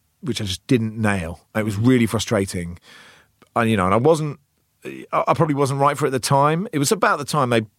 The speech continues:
Speaker 1: probably just a year or two before Greg James, they got Greg in, but I was, I was, you know,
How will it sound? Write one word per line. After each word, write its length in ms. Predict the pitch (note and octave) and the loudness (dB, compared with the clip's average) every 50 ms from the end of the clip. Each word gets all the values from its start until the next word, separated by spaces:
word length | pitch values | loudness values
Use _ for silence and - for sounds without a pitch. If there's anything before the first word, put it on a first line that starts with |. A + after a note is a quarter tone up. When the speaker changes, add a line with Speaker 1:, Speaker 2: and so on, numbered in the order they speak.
| _ _ _ _ _ _ _ _ _ _ D#3 C#3+ | _ _ _ _ _ _ _ _ _ _ -14 -12
Speaker 1:
probably 240 | - F#3+ C3+ G2 | -6 -6 -6 -4
just 240 | F2 - - - - | -4 -6 -8 -6 -4
a 40 | G2+ | -4
year 220 | G2+ A2 A#2+ A#2 A2 | 0 2 2 2 2
or 40 | G#2+ | 0
two 140 | - A2 | -2 -4
before 360 | G2 F#2+ - - A2 G2+ G2 F#2 - _ _ _ _ _ _ | -4 -4 -4 -2 -2 -2 -2 -2 -8 _ _ _ _ _ _
Greg 200 | - A#2+ G#2+ G2+ | -2 -2 -2 0
James, 380 | G2 A#2+ A2+ G#2+ G2+ F#2+ F#2+ - _ _ _ _ - F#3+ G3+ _ _ - | 0 0 0 0 0 -2 -6 -10 _ _ _ _ -20 -20 -20 _ _ -6
they 120 | G#2+ G2 | -6 -4
got 220 | F#2 - G#2 G#2 G#2 | -4 -4 -6 -6 -4
Greg 240 | - A2 A2 F#2 F#2 | -2 -2 -2 -2 -4
in, 240 | E2 E2 E2+ G2+ - _ _ _ _ - - - _ _ | -10 -12 -14 -16 -18 _ _ _ _ -20 -20 -20 _ _
but 120 | - A#2+ A#2+ | 0 2 2
I 140 | B2 A#2 A#2 | 2 2 2
was, 560 | A#2 A#2 A2+ A2 A2 A2 G2+ - - - - - _ _ _ _ _ _ _ _ _ _ _ _ _ _ _ _ | 2 4 4 4 4 4 0 -2 -6 -8 -10 -14 _ _ _ _ _ _ _ _ _ _ _ _ _ _ _ _
I 80 | - G#2+ | -2 -2
was, 300 | F2+ F2+ - - - - _ _ _ _ _ _ _ _ | -2 -4 -6 -8 -10 -12 _ _ _ _ _ _ _ _
you 60 | - | -20
know, 100 | - - | -20 -20